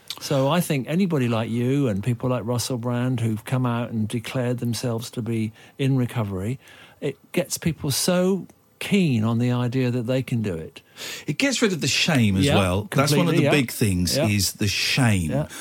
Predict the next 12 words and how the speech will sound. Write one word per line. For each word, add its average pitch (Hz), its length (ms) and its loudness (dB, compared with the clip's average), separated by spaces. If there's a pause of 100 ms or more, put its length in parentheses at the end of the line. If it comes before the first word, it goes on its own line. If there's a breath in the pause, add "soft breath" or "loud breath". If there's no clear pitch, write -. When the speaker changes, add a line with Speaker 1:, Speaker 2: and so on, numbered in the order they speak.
(360 loud breath)
Speaker 2:
That 110 140 2
he, 110 140 0 (520 loud breath)
I, 156 120 4
I, 220 640 -2 (220)
I, 185 40 2 (160)
I'm 170 240 0
trying 233 240 0
to 220 200 -2
sort - 220 -4
of - 60 -16 (880)
say 156 280 -4
how 147 280 -2